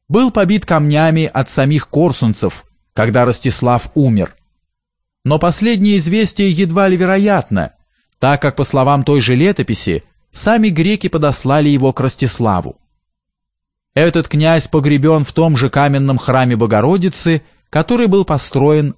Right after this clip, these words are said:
Мстиславом Владимировичем. После Ростислава Тмутраканский удел снова перешёл во владение черниговских Святославичей.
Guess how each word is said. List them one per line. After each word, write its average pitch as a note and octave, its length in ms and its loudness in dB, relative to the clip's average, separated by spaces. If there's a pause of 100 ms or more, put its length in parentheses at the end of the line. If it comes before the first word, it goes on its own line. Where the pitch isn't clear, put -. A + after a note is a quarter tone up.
Мстиславом A#2+ 760 0
Владимировичем. G#2 920 -2 (1800)
После D#3+ 440 2
Ростислава D3 1040 0
Тмутраканский C#3+ 920 0
удел A#2+ 440 2
снова F#3 440 0
перешёл E3 500 0
во C#3+ 100 0
владение B2+ 520 0
черниговских B2 880 -2
Святославичей. G#2+ 1040 -2